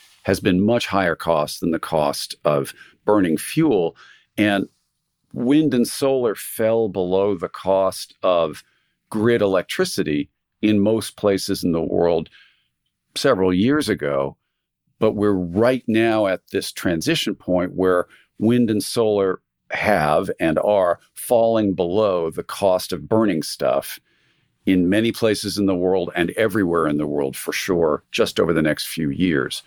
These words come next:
So that next step means that really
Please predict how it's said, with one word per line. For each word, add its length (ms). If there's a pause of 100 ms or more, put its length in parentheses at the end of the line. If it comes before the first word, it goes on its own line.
(280)
So 420 (240)
that 340
next 400
step 420 (120)
means 480
that 160
really 460